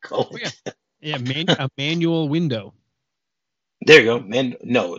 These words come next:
Speaker 1: well, it's called a manual window or, uh, no, but what's the, what do you call the cranker? Manual window, uh, cranker. There you go. <laughs> I don't know.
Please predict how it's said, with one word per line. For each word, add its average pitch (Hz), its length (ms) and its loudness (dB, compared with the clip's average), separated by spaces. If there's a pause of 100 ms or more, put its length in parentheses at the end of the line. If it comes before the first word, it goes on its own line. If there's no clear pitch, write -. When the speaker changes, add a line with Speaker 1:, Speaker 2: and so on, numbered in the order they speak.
Speaker 1:
well, 104 140 -6
it's - 80 -12
called 135 180 -6
a 107 60 0
manual 101 520 -2
window 214 300 4
or, 117 300 -2 (340)
uh, - 80 -4
no, 151 160 10
but 110 160 0
what's 131 180 0
the, 120 260 0 (420)
what 131 160 0
do 151 40 0
you 135 60 -4
call 147 160 -2
the 123 80 0
cranker? 139 400 -2 (360)
Manual 120 560 -2
window, 110 760 2
uh, 101 640 -2 (120)
cranker. 131 280 0 (260)
There 120 140 -2
you 101 100 -4
go. - 60 -12 (640)
<laughs> 807 580 -12
I - 160 -2
don't 101 180 -4
know. - 120 -8